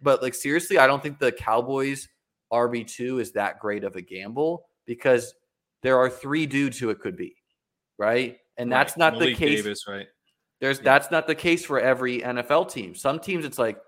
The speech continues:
Speaker 1: "No, this is clearly the two," or this is, like,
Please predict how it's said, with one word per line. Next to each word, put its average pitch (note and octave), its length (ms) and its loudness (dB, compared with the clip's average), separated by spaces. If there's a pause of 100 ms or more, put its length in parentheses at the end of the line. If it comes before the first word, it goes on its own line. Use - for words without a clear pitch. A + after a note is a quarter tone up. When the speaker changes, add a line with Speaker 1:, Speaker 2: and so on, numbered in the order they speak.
Speaker 1:
"No, C3+ 140 -2
this C#3 200 -2
is G#3+ 120 -8
clearly C#3+ 480 -2
the F#2+ 140 -10
two," B2 440 -8
or G#2 120 -8
this C#3 180 -8
is, A#2 180 -8 (360)
like, G#2+ 340 -4